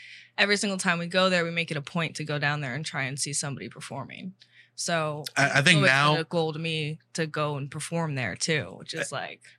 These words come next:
Speaker 2: I think if I went
Speaker 1: sweet.
Speaker 2: now as an adult, I would be into that. But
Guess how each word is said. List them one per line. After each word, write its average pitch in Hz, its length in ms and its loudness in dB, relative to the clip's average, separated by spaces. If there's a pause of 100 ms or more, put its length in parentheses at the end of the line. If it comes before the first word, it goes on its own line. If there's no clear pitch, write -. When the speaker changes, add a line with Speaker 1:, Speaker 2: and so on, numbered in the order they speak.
(140)
Speaker 2:
I 147 60 6
think 165 180 10
if 151 120 4
I 151 80 6
went 139 180 8
Speaker 1:
sweet. 123 80 2
Speaker 2:
now 131 500 4
as 120 180 2
an 117 60 4
adult, 120 480 4
I 117 120 4
would 113 120 0
be 113 200 4
into 110 180 0
that. 104 320 -4
But 113 120 2